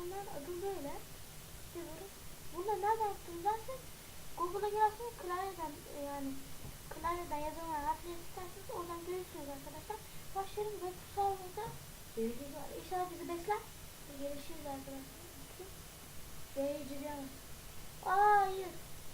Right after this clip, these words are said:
Peki. Bilmem gerek. Baktık da. Bunları yersek. Yani tabii ki yani. İşte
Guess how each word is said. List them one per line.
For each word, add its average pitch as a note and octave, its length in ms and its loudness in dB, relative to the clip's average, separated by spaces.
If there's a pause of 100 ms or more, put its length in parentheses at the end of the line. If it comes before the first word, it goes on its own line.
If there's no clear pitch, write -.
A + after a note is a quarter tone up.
(140)
Peki. C4 200 -8 (680)
Bilmem C#4+ 340 -4
gerek. C4+ 160 -2 (880)
Baktık - 340 -4
da. C#4 60 -4 (3250)
Bunları D4+ 360 -4 (120)
yersek. - 400 -6 (720)
Yani F4 260 -6 (200)
tabii C#4 260 -4 (100)
ki C#4+ 120 -4 (260)
yani. C#4 200 -6 (1080)
İşte C#4+ 200 -6